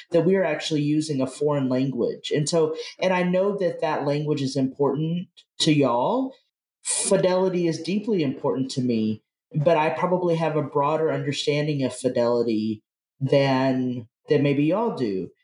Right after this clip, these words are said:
And that doesn't mean that I'm wrong or y'all are right, but it just means that as a queer person, my orientation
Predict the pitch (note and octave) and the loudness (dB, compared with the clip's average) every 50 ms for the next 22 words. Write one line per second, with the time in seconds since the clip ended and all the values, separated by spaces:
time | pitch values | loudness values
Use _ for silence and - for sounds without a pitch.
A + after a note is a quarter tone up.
0 | _ _ - - D#3 E3+ F3 F3+ F#3+ F#3 - D#3+ D3+ F3 E3 E3+ E3+ D#3+ C#3+ C3 | _ _ -4 -2 0 0 2 0 0 -2 -2 -2 0 0 0 2 0 0 -2 -2
1 | - - D#3 D3+ D3+ D3+ D3+ D3+ D3 C#3+ D3 C#3 C3 B2 - - C3 D3 D#3+ E3+ | -4 -4 -2 0 2 2 2 0 0 0 2 2 2 0 -2 -2 -2 -2 0 0
2 | E3 D3+ D3 C#3+ C3+ C3 C3+ C3+ C3+ C3+ C3+ C3 C3 - C3 C3+ C3 C3 C3+ C#3+ | 0 0 0 0 0 0 0 0 0 -2 -2 -4 -4 -4 -2 0 0 0 0 0
3 | C3+ C3+ B2+ B2 A#2 A#2 B2+ D3 G3 B3+ B3 F3 B2 A2 A2+ A2 - _ _ _ | 0 0 0 -2 -2 -2 -2 -2 -2 0 0 0 0 -2 -4 -6 -8 _ _ _
4 | _ _ _ _ _ - F3 E3+ E3+ D3 - E3+ F#3 F#3+ F#3 - F3 E3+ E3 E3 | _ _ _ _ _ 0 2 4 4 2 2 2 0 0 0 -2 -2 -2 0 0
5 | D#3+ D#3 D#3 D#3 - - D3+ D3 C3+ - - A#2+ D3 C#3+ - D3 C#3+ - - F3+ | 0 0 -2 -2 0 0 2 2 0 0 0 -2 -2 0 0 -2 -2 -2 -2 0
6 | E3+ E3+ E3+ - - D#3 D3+ C#3+ - - - C#3+ C#3 C3+ C3+ C3 C3 C3 C3+ C#3+ | 0 0 -2 0 0 0 0 0 0 -2 0 0 2 2 0 0 0 -2 -2 -2
7 | C#3+ C#3+ C#3+ - - C#3+ D3 D3 C#3+ C#3 C3+ C3 C3 - D3+ D3 D#3 D3+ - - | -2 -2 -2 -2 0 0 0 0 0 0 0 -2 0 0 0 0 0 0 -2 -2
8 | - C3 B2 A#2 A2+ A2+ A2+ A2 G#2+ | -2 0 0 0 0 0 -2 -4 -6